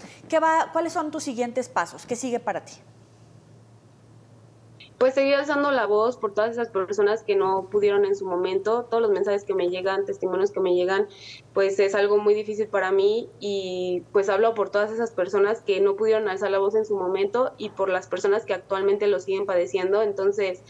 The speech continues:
Speaker 2: de verdad me, lo hago por México y por las próximas generaciones que vienen muy fuertes.
Speaker 1: Aunque pueda costarte tu carrera.
Speaker 2: Pues, yo creo que ya el sistema arruinó mi carrera deportiva, aunque yo quisiera con todo el corazón volver,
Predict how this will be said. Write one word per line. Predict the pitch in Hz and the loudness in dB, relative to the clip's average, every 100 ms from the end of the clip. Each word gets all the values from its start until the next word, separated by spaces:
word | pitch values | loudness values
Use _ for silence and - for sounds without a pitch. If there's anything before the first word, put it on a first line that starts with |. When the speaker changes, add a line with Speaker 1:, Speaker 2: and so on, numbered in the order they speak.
| - - - - - - - | -20 -20 -20 -20 -20 -20 -14
Speaker 2:
de | 190 214 | 0 0
verdad | 208 214 214 | 2 0 2
me, | 226 - - | 0 -2 -4
lo | 202 202 | 0 2
hago | 208 214 214 | 0 -2 0
por | 202 190 | -2 0
México | 196 202 226 247 247 | 0 0 -2 -2 -2
y | |
por | 240 196 | -2 -4
las | - | -6
próximas | - 208 208 226 202 220 | -4 -4 -2 -4 -4 -4
generaciones | 190 180 185 202 202 | -2 -2 0 2 2
que | 202 185 | 0 -6
vienen | 185 196 196 | 0 2 4
muy | 202 | 2
fuertes. | 202 190 175 - - - - - - - - | 0 -4 -4 -6 -14 -14 -20 -20 -20 -16 -2
Speaker 1:
Aunque | 233 214 | -2 -2
pueda | 220 233 247 254 | -6 -2 -2 -2
costarte | 226 - 214 233 | -6 -6 -6 -6
tu | 226 - | -10 -8
carrera. | 190 190 156 - - - - _ - - - - - - - - - - - - _ - - | -6 -2 -4 -6 -20 -20 -20 _ -20 -20 -20 -20 -20 -20 -20 -20 -20 -20 -20 -20 _ -20 -2
Speaker 2:
Pues, | 240 240 233 247 - - - - _ - - - - - - - | 2 4 2 0 -4 -20 -20 -20 _ -18 -18 -18 -20 -20 -20 -2
yo | 269 269 | 2 2
creo | 277 - | 2 2
que | 262 214 | 2 2
ya | 220 226 226 | 0 0 -2
el | - 220 | -2 -4
sistema | 208 202 202 220 | -2 -2 0 0
arruinó | 220 190 196 | 0 2 2
mi | 208 208 | 2 0
carrera | 185 180 190 | -2 0 0
deportiva, | 185 - 175 175 202 208 233 | -2 -2 -4 -2 0 2 2
aunque | 190 202 202 | 0 0 0
yo | 208 202 | 0 -2
quisiera | 233 233 226 220 - | -2 0 0 -2 -4
con | 196 196 | -4 0
todo | 226 | 0
el | 226 | 2
corazón | 214 196 202 202 | 0 -2 -2 -2
volver, | 196 185 214 | -2 0 -2